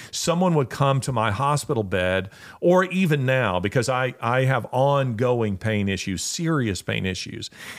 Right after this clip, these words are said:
and someone trying to relate to me and comfort me,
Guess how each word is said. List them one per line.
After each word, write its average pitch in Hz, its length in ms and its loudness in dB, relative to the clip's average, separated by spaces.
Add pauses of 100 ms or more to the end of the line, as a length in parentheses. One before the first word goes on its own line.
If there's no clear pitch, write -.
and 127 160 2
someone 175 360 0
trying 160 300 -2
to 175 40 2
relate 143 400 0
to - 80 -8
me 113 160 -2
and 107 100 -4
comfort - 460 -4
me, 95 360 -2